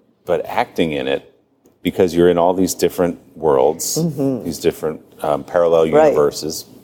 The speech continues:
Speaker 1: metaverses, and, um, the multiverses, and you, um, and, and I don't, I just, how do you approach that as an actor? Because it is, to me, it's like playing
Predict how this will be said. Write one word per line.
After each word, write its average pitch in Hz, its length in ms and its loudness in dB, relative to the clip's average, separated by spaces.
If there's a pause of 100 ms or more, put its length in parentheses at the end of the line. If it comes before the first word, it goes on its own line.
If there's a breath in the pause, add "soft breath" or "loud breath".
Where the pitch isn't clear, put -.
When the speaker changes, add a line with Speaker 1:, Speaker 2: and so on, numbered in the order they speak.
(120)
Speaker 1:
metaverses, 76 800 -2 (580 loud breath)
and, 180 340 2
um, 80 440 0 (1400)
the 90 80 -2
multiverses, 80 760 0
and 95 160 4
you, 92 300 2
um, 82 480 0 (460 loud breath)
and, 95 220 -10
and 101 160 -6
I 98 160 0
don't, 120 180 0
I 110 80 2
just, 110 220 -4
how 127 160 0
do 139 60 2
you 143 100 4
approach - 540 -2
that 95 220 4
as 87 220 -2
an 78 80 -2
actor? 80 400 -2
Because 90 320 0
it 101 80 6
is, 117 280 2 (100)
to 92 100 0
me, 87 260 2
it's - 160 -2
like 73 260 -2
playing 80 440 -4